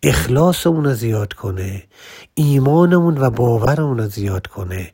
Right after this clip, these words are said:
و تقوامون رو زیاد کنه. این ابزاری هست که اینا، ما اینا رو نیاز داریم که برسیم به اون نقطه‌ای که باعث نجاتمون می‌شه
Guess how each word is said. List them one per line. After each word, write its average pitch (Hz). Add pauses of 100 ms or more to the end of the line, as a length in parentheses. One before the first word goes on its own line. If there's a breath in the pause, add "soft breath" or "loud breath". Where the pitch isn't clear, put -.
(380 loud breath)
و 117
تقوامون 113
رو 98
زیاد 95
کنه. 98 (340 loud breath)
این 151
ابزاری 120
هست 143
که -
اینا، 131 (380 loud breath)
ما 127
اینا 123
رو 135
نیاز 131
داریم 101 (400 loud breath)
که -
برسیم 170
به 139
اون 135
نقطه‌ای 131
که 127 (1080 loud breath)
باعث 120
نجاتمون 110
می‌شه 82